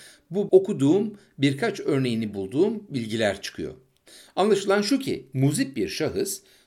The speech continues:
nota isimleriyle ilgili ya gerçeğini bilmeden uydurduğu ya da daha da kötüsü gerçeğini bildiği ama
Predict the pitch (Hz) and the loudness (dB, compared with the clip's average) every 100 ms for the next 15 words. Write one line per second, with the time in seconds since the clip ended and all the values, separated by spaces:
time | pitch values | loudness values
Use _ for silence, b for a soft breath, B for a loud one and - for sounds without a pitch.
0 | - 156 220 240 - 127 - 147 135 143 | -4 -2 0 -2 -2 -4 -4 -2 -2 -2
1 | 160 110 - 143 120 95 92 156 156 123 | -2 -2 -2 -4 -4 -6 -4 -4 -4 0
2 | 196 247 147 147 147 - 156 160 143 214 | 0 0 0 0 0 -2 -4 -4 -4 -6
3 | 180 98 95 90 110 110 98 92 78 85 | -4 -6 -8 -8 -6 -6 -6 -8 -8 -6
4 | 175 - B B B 208 220 233 B - | -6 -8 B B B 0 4 2 B -4
5 | 135 170 254 - 143 - 240 202 135 139 | 2 4 4 2 0 -2 -6 0 2 2
6 | - 226 226 196 190 277 349 311 285 | 0 -2 -2 -4 -2 0 0 -2 -4